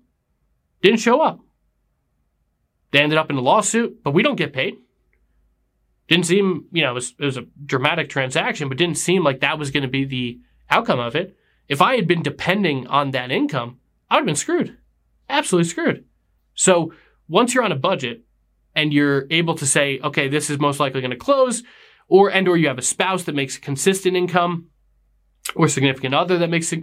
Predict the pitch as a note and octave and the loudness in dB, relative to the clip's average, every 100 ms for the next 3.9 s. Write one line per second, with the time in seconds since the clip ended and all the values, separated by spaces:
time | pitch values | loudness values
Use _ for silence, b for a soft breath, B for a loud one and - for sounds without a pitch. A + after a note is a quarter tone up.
0 | - - - E3 F3 E3+ D#3 D#3 D3+ D3 | -8 -6 -4 0 0 0 -2 -2 -2 -2
1 | D3+ D3+ D3+ D3 b b b b b _ | -2 -2 -4 -6 b b b b b _
2 | _ _ _ - F3+ F#3+ F3 C#3+ C#3 B2+ | _ _ _ 0 2 2 0 0 0 -4
3 | - - C#3+ C3 A#2 A#2+ A#2+ - | -14 -14 -4 -2 -2 -4 -8 -12